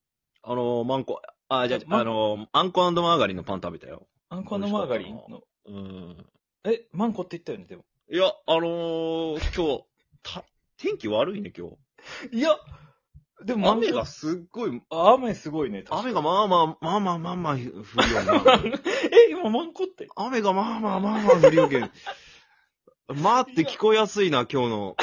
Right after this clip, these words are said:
Speaker 1: 空気感。
Speaker 2: <laughs> え、あ、湿度で違うの、マンコ。
Speaker 1: 湿度だな。
Speaker 2: マンコが出るってこと？湿度で。
Speaker 1: まあまあ、まあまあ降っとるもんな。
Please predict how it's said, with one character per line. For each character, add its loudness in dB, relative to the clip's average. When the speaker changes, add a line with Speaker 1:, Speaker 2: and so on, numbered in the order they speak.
Speaker 1:
空 -2
気 -6
感。 -8
Speaker 2:
<laughs> -20
え、 -4
あ、 2
湿 -12
度 0
で -6
違 -8
う 0
の、 -10
マ -4
ン -4
コ。 -8
Speaker 1:
湿 -10
度 -6
だ -
な。 0
Speaker 2:
マ 2
ン 0
コ -
が 6
出 2
る 2
っ 0
て 0
こ -2
と？ -4
湿 -16
度 -4
で。 -4
Speaker 1:
ま 4
あ 0
ま 0
あ、 -2
ま 0
あ -2
ま 2
あ 2
降 -4
っ -10
と -2
る 0
も -2
ん -4
な。 -8